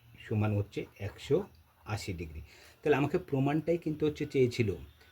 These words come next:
যে কো-, যে ত্রিভুজের তিনটি কোণের সমষ্টি কত? একশো আশি ডিগ্রি। এখানে ভালো করে লক্ষ্য করো, এখানে এসিবি যোগ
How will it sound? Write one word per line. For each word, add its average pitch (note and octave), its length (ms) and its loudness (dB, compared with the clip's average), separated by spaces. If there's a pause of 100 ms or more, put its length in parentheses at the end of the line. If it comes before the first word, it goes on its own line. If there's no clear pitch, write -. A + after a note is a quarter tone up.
(120)
যে A#2+ 140 0 (120)
কো-, A#2 240 -8
যে C3 80 4 (100)
ত্রিভুজের B2+ 440 2
তিনটি C3+ 280 -2
কোণের C#3 260 -2
সমষ্টি B2 420 -2
কত? - 120 -2 (180)
একশো - 220 -6
আশি - 180 -4
ডিগ্রি। G2+ 200 4 (380)
এখানে C3+ 240 0
ভালো C3 140 2
করে C#3+ 160 6
লক্ষ্য C3+ 220 -2
করো, G#2+ 160 2
এখানে B2 160 0 (260)
এসিবি C#3 520 0 (500)
যোগ C#3 140 8